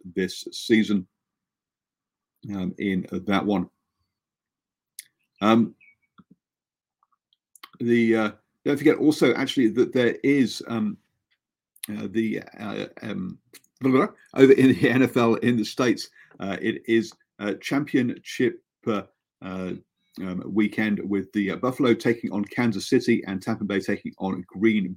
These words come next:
Bay ahead of the, uh, Super Bowl. So look out for, um, those results. We'll bring those results, um, tomorrow in the N F L as to who will be making the, uh, Super Bowl. Um, I need to bring you up to speed with the I S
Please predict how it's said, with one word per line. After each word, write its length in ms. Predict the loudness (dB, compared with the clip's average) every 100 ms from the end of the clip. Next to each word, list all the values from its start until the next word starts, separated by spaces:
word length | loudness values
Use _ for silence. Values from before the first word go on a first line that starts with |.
| _ -4
Bay 340 | 0 2 0 -6 _ -20
ahead 380 | -12 -4 -4 -4 -8
of 240 | -6 -6 -8
the, 220 | -6 -4 -6
uh, 80 | -10
Super 320 | -6 -6 -4 -6
Bowl. 160 | -8
So 180 | -6 -8 -8 _ _ 2
look 260 | 2 4
out 180 | 4 2 4
for, 280 | 6 6 2 _ _ -6
um, 320 | -4 -4 -4
those 300 | 0 2 0
results. 380 | -4 -2 -4 -4
We'll 80 | -4
bring 160 | -2
those 180 | -2 -4
results, 380 | -6 -8 -8 -14 _ _ -12
um, 180 | -12 -10
tomorrow 460 | -6 -2 0 0 -2 _ _ _
in 340 | 6 6 4 4
the 160 | 4
N 80 | 4
F 100 | 0
L 80 | -2
as 80 | -2
to 100 | -2
who 120 | 0
will 100 | 0
be 100 | 0
making 460 | 0 0 -2 -4 -6 _ _
the, 340 | -4 0 2 2
uh, 160 | -2
Super 360 | -6 0 0 0
Bowl. 320 | -2 -2 -4 _ _ _ _ _ _ _ _ _ _ _ _ _ -16 -8
Um, 240 | -6 -4
I 20 |
need 180 | -6 -4
to 200 | -4 -6
bring 240 | -4 0
you 180 | 2 0
up 140 | -2 -8
to 80 | -10
speed 300 | 0 2 2
with 100 | 0
the 120 | -2
I 160 | -2 -2
S 220 | -2 -6